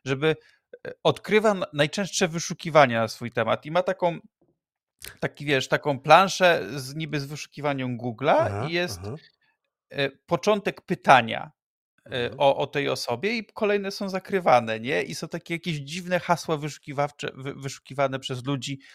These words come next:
Speaker 1: odnośnie tej osoby. Na przykład, nie wiem, Chris Hemsworth i tak, Chris Hems-, Hemsworth, y, w jakich spodniach chodzi, nie? Jakieś takie,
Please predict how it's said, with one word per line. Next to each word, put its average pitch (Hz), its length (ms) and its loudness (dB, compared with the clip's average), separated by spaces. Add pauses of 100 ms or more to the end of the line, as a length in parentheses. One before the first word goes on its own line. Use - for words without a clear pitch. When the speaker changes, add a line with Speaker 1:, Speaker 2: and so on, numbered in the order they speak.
(120)
Speaker 1:
odnośnie 127 440 -2
tej 120 200 -2
osoby. 107 340 -4
Na 110 100 -2
przykład, 117 260 -6
nie 120 120 -4
wiem, 107 300 -6
Chris 151 180 -8
Hemsworth 151 560 2
i 135 80 -8
tak, 131 240 2 (640)
Chris 208 320 2
Hems-, 180 360 8
Hemsworth, 160 800 2
y, 151 40 -12 (840)
w 135 140 -10
jakich 156 340 2
spodniach 131 460 0
chodzi, 110 480 -2
nie? 123 80 -4
Jakieś 151 400 -4
takie, - 160 -8